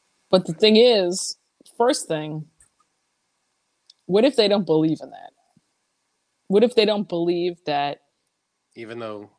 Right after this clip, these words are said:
Speaker 2: someone died from covid.
Speaker 1: Well, they never, they never exactly said he a hundred percent died from covid.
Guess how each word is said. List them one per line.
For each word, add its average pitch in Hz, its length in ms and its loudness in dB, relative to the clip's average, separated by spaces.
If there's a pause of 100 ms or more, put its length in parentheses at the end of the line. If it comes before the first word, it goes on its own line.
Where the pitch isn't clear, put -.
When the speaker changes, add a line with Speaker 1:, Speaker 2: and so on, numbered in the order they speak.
(100)
Speaker 2:
someone 101 320 -16
died 95 300 -14
from 90 160 -20
covid. 90 400 -20 (1160)
Speaker 1:
Well, 214 380 0 (120)
they 254 280 -4
never, 311 220 -6 (640)
they 208 120 -4
never 311 380 -4
exactly 190 560 -6
said 160 320 -6
he 156 160 -6
a 143 100 -4
hundred 175 380 -10
percent 151 460 -6
died 131 320 2 (160)
from 175 240 4
covid. - 580 -14